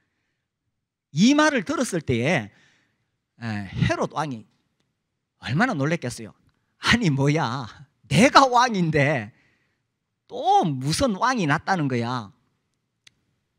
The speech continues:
왕은 자기 자리를 절대적으로 지키려고 합니다.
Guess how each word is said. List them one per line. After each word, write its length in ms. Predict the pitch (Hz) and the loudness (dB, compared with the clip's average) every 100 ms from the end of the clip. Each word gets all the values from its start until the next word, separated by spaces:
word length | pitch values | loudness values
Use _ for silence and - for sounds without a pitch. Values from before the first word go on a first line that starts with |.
| _ _ | _ _
왕은 720 | 95 156 226 127 170 127 104 - _ _ _ _ _ _ _ | -4 -2 0 0 -2 -4 -6 -14 _ _ _ _ _ _ _
자기 400 | - - 196 285 | -6 -2 -2 -2
자리를 800 | 262 196 170 147 214 131 107 98 _ _ _ _ _ _ _ _ | -2 -2 -2 -4 -2 -2 -6 -14 _ _ _ _ _ _ _ _
절대적으로 680 | - 113 190 - 392 277 160 | -12 -8 -8 -8 -10 -6 -6
지키려고 460 | - - 160 123 | -4 -4 -4 -4
합니다. 380 | 117 113 101 95 | -8 -10 -14 -20